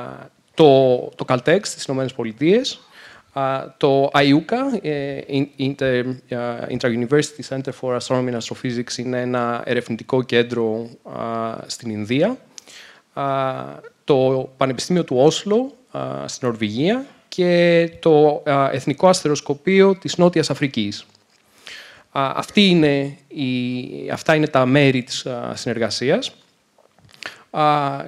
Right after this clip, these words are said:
ξεκίνησε, όπως όλα τα πράγματα, ε, ε, σαν μία περιπέτεια, ε, και όπως όλες οι περιπέτειες είχε τα πάνω και τα κάτω της.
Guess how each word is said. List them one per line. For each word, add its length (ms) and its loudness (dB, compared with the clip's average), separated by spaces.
ξεκίνησε, 1600 4
όπως 360 4
όλα 140 8
τα 100 4
πράγματα, 800 2
ε, 640 -8
ε, 300 -10
σαν 220 0
μία 440 4
περιπέτεια, 600 0
ε, 580 -4
και 100 0
όπως 240 0
όλες 220 4
οι 60 -12
περιπέτειες 600 0
είχε 840 -2
τα 120 -6
πάνω 240 4
και 100 -6
τα 100 -12
κάτω 300 -2
της. 320 -14